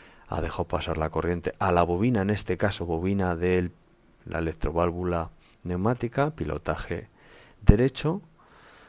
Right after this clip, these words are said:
Ha llegado corriente aquí a esta bobina,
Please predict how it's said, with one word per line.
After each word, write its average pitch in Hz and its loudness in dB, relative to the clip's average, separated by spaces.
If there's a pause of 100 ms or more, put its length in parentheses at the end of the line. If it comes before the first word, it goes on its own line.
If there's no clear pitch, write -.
(880)
Ha 92 -10
llegado 85 -8
corriente 82 -4
aquí 127 0
a 127 2
esta 117 -2
bobina, 143 0